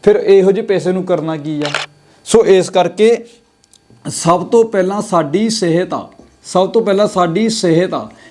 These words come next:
ਜੇ ਸਾਡੀ ਸਿਹਤ ਠੀਕ ਰਹੇਗੀ, ਅਸੀਂ ਤੰਦਰੁਸਤ ਰਵਾਂਗੇ, ਅਸੀਂ ਫਿੱਟ ਰਵਾਂਗੇ, ਬਿਮਾਰੀਆਂ ਤੋਂ ਬਚੇ ਰਵਾਂਗੇ, ਤਾਂ ਸਾਡਾ ਪੈਸੇ ਕਮਾਉਣ ਦਾ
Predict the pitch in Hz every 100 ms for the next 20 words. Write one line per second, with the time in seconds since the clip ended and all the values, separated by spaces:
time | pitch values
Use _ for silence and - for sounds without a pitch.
0 | - 110 160 190 220 190 170 220 220 175
1 | 175 185 226 - 180 165 156 151 156 156
2 | 139 - 175 214 214 208 185 175 165 -
3 | 156 147 160 160 175 175 226 - 175 165
4 | 156 156 160 175 170 135 175 175 175 175
5 | 185 196 175 160 160 151 156 165 160 175
6 | 202 - - - - 190 190 202 202 170
7 | 175 180 165 151 151 143 143 139 135 120
8 | 165 202 -